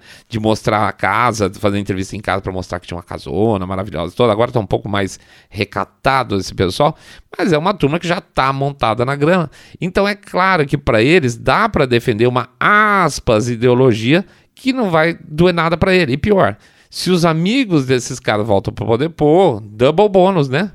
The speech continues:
Porque eles vão continuar enchendo meu bolso de, de, de dinheiro e eu vou continuar tendo minha vida aí na babesca. Então, eles podem continuar aí, é, não pode falar, né?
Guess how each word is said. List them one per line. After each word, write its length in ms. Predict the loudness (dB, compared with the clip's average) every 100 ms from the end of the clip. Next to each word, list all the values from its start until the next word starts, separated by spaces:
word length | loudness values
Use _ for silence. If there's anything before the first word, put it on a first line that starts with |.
| -10
Porque 240 | -8 -6
eles 100 | -6
vão 120 | -6
continuar 340 | -4 -4 -2 -4
enchendo 380 | -4 -4 -2
meu 100 | 0
bolso 380 | 2 2 0 -2
de, 200 | -6 -6
de, 320 | -6 -6 -6
de 200 | -6 -10
dinheiro 420 | -8 -4 0 0 -2 -12 -20 _
e 60 | -6
eu 60 | -6
vou 80 |
continuar 460 | -4 -8 -6 -6 -8 -12 _ _
tendo 200 | -4 -4
minha 160 | -4 -4
vida 320 | -4 -4 -2
aí 300 | -2 -4 -8 -8
na 140 | -2
babesca. 480 | -2 0 -4 -6 -12
Então, 320 | -2 -2 -2 -10 _ _ _ _
eles 180 | -4 -4
podem 380 | -2 0 0 0
continuar 420 | -2 0 0 2
aí, 600 | 2 0 0 -4 -6 -12 -18 -14 -8
é, 180 | -6 -8 -10 -12
não 160 | -10
pode 200 | -2 -2
falar, 260 | 0 0 0
né? 140 | -2